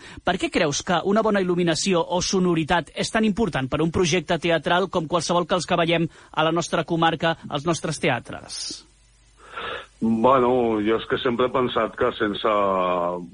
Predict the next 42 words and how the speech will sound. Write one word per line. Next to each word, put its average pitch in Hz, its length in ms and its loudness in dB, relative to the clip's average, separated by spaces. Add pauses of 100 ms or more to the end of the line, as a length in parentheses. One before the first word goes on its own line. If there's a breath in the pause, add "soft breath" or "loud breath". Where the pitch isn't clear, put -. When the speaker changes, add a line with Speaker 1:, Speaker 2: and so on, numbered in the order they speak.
(240)
Speaker 2:
Cada 123 160 0
cop 131 120 0
que 127 40 2
he 127 60 2
anat 120 100 0
a 117 80 2
veure 110 140 2
alguna 107 180 2
obra 95 220 0
de 90 100 0
teatre, 101 320 0 (480)
sempre 101 240 -2
ha - 60 -10
sigut 110 240 2
el 95 80 0
mateix, 82 340 -2
no? 101 160 0
És 90 80 -2
allò 95 160 2
que 101 120 2 (200)
vas 107 160 -2
mirant, 107 320 0
vas 101 160 -2
mirant, 104 240 0
vas 104 160 0
veient 113 240 2
i 98 80 -8
penses: 92 320 -2
«Hòstia, 92 320 -2
això, 110 220 0 (500 loud breath)
si 98 140 -4
només 101 260 2
hi 117 80 2
hagués, 104 380 0 (480 soft breath)
eh, 95 560 0 (100)
amb 104 160 0
el 98 140 0
llum 113 160 2
de 104 160 0
sala 98 240 2 (160)
encès, 90 580 -2 (640 soft breath)
mm, 85 1080 -2